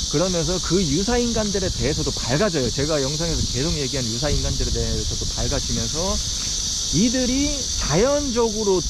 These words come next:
도태가 되는, 자연적으로 도태가 돼야 되-, 되는 그런 사회가, 그런 미래를 저는 바라고 있고, 그렇게 돼야 돼요. 그거 외에는, 제가 알고 있는 걸로, 아는 걸로는 현재로서는 방법이 없어요. 그거를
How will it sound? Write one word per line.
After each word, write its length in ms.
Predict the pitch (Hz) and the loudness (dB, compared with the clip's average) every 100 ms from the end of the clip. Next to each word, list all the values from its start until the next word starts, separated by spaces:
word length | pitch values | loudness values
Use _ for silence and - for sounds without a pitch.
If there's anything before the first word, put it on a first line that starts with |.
| - | 0
도태가 500 | 180 - 254 247 208 | 0 2 0 2 0
되는, 580 | 120 262 170 190 190 - - - - - - - - | 0 0 0 0 -2 -2 -4 -2 -2 -2 -2 -2 0
자연적으로 720 | - 165 240 269 226 233 208 160 | 2 2 2 2 0 0 0 -2
도태가 460 | 135 143 196 170 | -2 -2 0 -2
돼야 360 | - 120 143 180 | -2 0 2 2
되-, 140 | 123 - | -2 -4
되는 380 | 120 139 135 117 - - - - | 0 0 2 0 -2 -4 -2 -2
그런 500 | 147 190 240 233 214 | 2 4 2 0 -4
사회가, 640 | 165 196 202 196 151 139 | -4 -4 -2 -2 0 0
그런 380 | - 175 233 180 | 2 2 2 0
미래를 440 | 113 151 214 180 139 | 0 2 2 0 -4
저는 220 | 120 117 | -6 -6
바라고 380 | 113 113 127 113 | -6 -4 -4 -4
있고, 200 | 110 165 | -4 -2
그렇게 680 | 139 165 180 - 170 170 | 2 2 0 -4 -4 -2
돼야 340 | - 123 156 160 | -2 0 2 2
돼요. 160 | 110 | -2
그거 240 | 104 143 151 | -4 -4 -4
외에는, 500 | 113 123 156 143 123 - - - | -2 -2 -2 -4 -6 -6 -8 -4
제가 260 | 151 160 151 | 0 2 2
알고 240 | 139 165 | 0 0
있는 160 | 175 160 | -2 0
걸로, 720 | 139 127 120 123 120 120 120 | 0 0 -2 0 0 -2 -2
아는 380 | 113 143 170 160 | -2 -2 -2 0
걸로는 340 | 139 131 120 | 0 0 -2
현재로서는 400 | 151 202 196 110 | 0 0 -2 -4
방법이 360 | 104 110 127 110 | -4 -2 0 0
없어요. 420 | 95 - - - - - - - - | 0 -2 -2 -2 -2 -2 -4 -4 -2
그거를 920 | - 233 285 269 254 247 214 139 113 | 0 2 2 2 2 2 2 0 -2